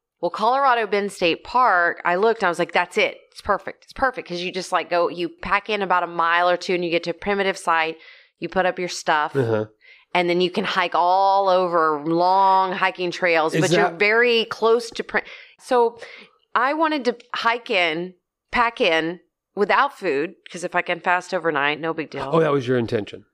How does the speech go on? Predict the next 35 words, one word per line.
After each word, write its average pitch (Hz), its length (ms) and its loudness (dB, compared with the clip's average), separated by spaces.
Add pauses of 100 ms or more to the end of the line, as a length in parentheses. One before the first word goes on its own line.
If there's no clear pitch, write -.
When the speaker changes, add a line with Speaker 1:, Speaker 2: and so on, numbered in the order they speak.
Speaker 1:
Yeah. 160 300 -2
Speaker 2:
Have 120 140 -2
water. 92 420 -2 (380)
Speaker 1:
Water 185 680 -2 (680)
and 180 560 0
no 208 220 2
phone, 196 680 -2 (760)
and 175 680 0 (760)
we'll 180 120 -2
do 170 140 -2
this 165 220 -2
thing. - 240 -6 (520)
But - 160 -2
then 320 140 2
I 349 100 0
discovered 170 680 -2
that 180 140 0
Colorado 196 500 2
Bend 175 280 0
State - 300 -2
Park 185 480 0
was 180 160 -8
having 175 500 -4 (100)
a 165 60 -6
park-wide 185 580 -2
hunt. - 440 -4 (400)
Speaker 2:
What 135 200 0
do 139 60 2
you 131 100 4
mean 131 180 2
a 120 60 0
park-wide 113 500 -2
hunt? 101 340 -4 (340)
Speaker 1:
Okay, 190 180 0
so 196 260 0